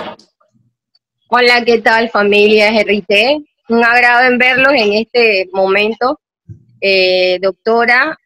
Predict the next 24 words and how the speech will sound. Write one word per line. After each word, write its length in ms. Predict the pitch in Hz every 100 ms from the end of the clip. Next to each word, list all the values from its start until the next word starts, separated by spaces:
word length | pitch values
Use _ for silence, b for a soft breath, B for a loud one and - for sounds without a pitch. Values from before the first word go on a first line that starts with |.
| _
excelente, 1200 | 202 202 - 208 196 208 226 240 240 254 247 262 202
excelente 840 | - 196 185 190 196 202 202 220 _ _ _ _ -
todo 240 | 220 220
lo 160 | 214 196
que 100 | 185
nos 180 | 185
ha 120 | 190 190
dicho. 300 | 220 214 214
Es 80 |
muy 200 | 214 220
importante, 720 | 220 214 185 - 196 196 202 190
pues, 240 | 185 180 190 _ _ _ _ -
tener 340 | 190 190 190
consideración 1080 | 220 220 196 180 180 175 - 196 190 202 214
con 180 | 190
todo 240 | 180 185 190
lo 120 | 196
que 120 | 170
está 180 | - 170
pasando 720 | - 190 - 196 202 196 240 - _ _ _ _
y 400 | 226 233 254 294 _ _ _
poner 320 | 202 190 185
en 100 | 208
práctica 760 | 214 202 - 220 - 214 233